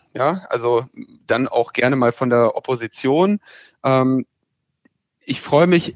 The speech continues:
immer, wenn wir gehört werden. Das ist natürlich nicht immer der Fall, ne? Also wenn wir,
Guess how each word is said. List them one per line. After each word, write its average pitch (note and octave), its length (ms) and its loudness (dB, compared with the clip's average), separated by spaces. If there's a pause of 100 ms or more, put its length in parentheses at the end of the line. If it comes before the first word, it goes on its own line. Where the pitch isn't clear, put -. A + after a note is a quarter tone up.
(240)
immer, D#3 360 2
wenn C3 320 0
wir A#2+ 440 2
gehört A#2+ 440 -2
werden. D#3 220 0
Das B2+ 160 -2
ist - 160 -10
natürlich B2+ 420 -6
nicht A#2+ 200 -6
immer G#2+ 200 -2
der G#2+ 140 2
Fall, F2 400 -6
ne? C#3+ 240 -2
Also A2 240 -6
wenn A2 200 0
wir, G#2+ 260 2